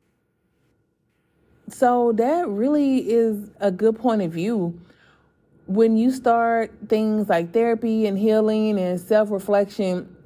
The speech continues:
you really tap into the fact that our moms and dads were literally once just people like us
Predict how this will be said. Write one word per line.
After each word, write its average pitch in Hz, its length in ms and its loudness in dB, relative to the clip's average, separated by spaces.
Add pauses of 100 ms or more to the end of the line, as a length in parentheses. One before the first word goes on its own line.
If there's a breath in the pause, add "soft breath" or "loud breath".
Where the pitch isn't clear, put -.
you 220 220 0
really 208 500 0
tap 196 340 -2
into 190 220 -4
the 175 140 -2
fact 175 340 -4
that 170 400 -2 (560 soft breath)
our 196 180 0
moms 196 380 -2
and 185 160 0
dads 196 680 0 (1000)
were 190 180 2
literally 190 360 2
once 175 260 -2
just 170 180 -4
people 165 440 -4
like 156 240 0
us 143 400 -6